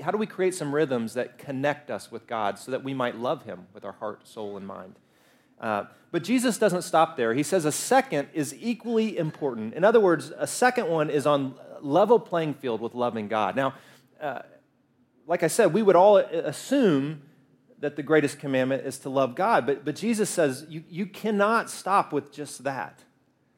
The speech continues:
Like, that's not it. There's, there's another one. "Love your neighbor as yourself." And then Jesus says, "All the law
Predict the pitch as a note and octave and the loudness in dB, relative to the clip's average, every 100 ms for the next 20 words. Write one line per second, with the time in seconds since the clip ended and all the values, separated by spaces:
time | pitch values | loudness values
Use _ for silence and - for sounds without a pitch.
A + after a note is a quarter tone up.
0 | _ _ _ - C3 G3 G#3+ G#3+ G3 A3 | _ _ _ -8 -2 0 0 0 2 0
1 | - D3 D#3 D#3 F3 E3 F#3+ G3+ B2+ G#2 | -4 -8 -8 -4 -4 0 2 2 0 -2
2 | E2+ - _ _ _ _ _ _ _ _ | -8 -16 _ _ _ _ _ _ _ _
3 | B2+ D#3 G3+ F3 G#3+ F#3 D3 C3+ A#2+ A#2+ | -2 4 4 4 0 2 2 0 -2 -4
4 | B2 A#2+ - - _ _ _ _ - C#3+ | -6 -10 -20 -20 _ _ _ _ -6 -4
5 | B2 B2+ A2+ A#2+ F#2 - _ _ _ _ | -4 -6 -8 -6 -6 -8 _ _ _ _
6 | _ _ _ _ _ _ _ C3 D#3 G#3+ | _ _ _ _ _ _ _ -4 4 4
7 | D#3+ D#3 B2+ A#2+ C3 A#2 G#2 G#2 - _ | 4 0 -2 -4 0 2 0 -2 -10 _
8 | _ _ - F#3 A3 F#3+ C#3+ B2+ G#2 G2+ | _ _ 0 6 8 6 4 4 4 2
9 | G#2 | -2